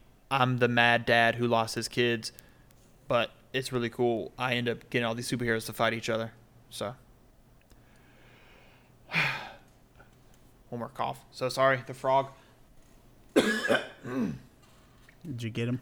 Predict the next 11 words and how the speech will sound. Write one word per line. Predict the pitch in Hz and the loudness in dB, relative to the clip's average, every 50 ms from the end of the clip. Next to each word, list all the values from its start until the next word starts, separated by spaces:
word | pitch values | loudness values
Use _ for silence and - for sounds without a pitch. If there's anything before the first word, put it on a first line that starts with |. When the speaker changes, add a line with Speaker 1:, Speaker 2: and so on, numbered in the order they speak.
| - | -10
Speaker 1:
<sighs> | - - - - - 101 - - | -14 -12 -8 -8 -6 -6 -6 -4
I | - - | -4 -4
pray. | - - - 120 117 110 - - - - - - - - _ - - - - - - - | -2 0 2 2 2 0 -2 -10 -20 -20 -20 -20 -20 -20 _ -20 -20 -20 -20 -20 -20 -16
I | - 131 | -14 -10
think | 131 - 127 117 | -6 -4 -4 -4
so. | - - 113 110 - - - - | -4 -6 -6 -8 -10 -14 -20 -14
I | - 127 | -12 -10
think | 123 127 120 117 | -8 -6 -6 -6
he's | 120 110 | -8 -6
dead | - 117 117 117 120 | -4 -4 -4 -4 -2
now. | 123 117 117 | -4 -4 -4